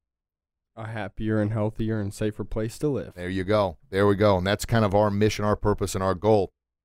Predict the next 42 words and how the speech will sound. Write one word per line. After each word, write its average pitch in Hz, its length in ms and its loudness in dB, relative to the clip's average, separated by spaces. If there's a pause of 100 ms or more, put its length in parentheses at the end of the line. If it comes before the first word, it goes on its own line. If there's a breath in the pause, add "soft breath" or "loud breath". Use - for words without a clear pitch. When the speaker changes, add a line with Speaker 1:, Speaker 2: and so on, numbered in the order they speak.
(420)
Speaker 2:
to 117 80 0
do 120 140 4
that. 92 220 0 (240)
But 120 80 2
yeah, 147 80 4
you 123 140 2
gotta 156 260 0
have 127 160 0
a 104 40 0
caring 98 420 -2
heart. 82 260 -8 (400)
And 107 180 -4
there's 107 100 0
some 151 180 2
folks 127 260 0
out 117 140 4
there 110 100 0
say, 98 120 -6
"Yeah, 127 280 4
every 123 180 2
time 123 220 2
I 110 80 4
have 120 100 2
a 92 80 0
caring 127 320 2
heart, 113 240 4 (220)
somebody 127 360 2
fillets 120 480 2
that 127 200 4
heart 110 320 2
and 90 180 -8
treats 143 280 0
me 117 200 -6 (300)
like 110 280 -2
dirt. 131 280 2
They 98 80 -6
disrespect 135 680 -2
me." 92 120 -14
Does - 840 -14
that - 20 2
ever 110 140 2
happen? 143 440 -2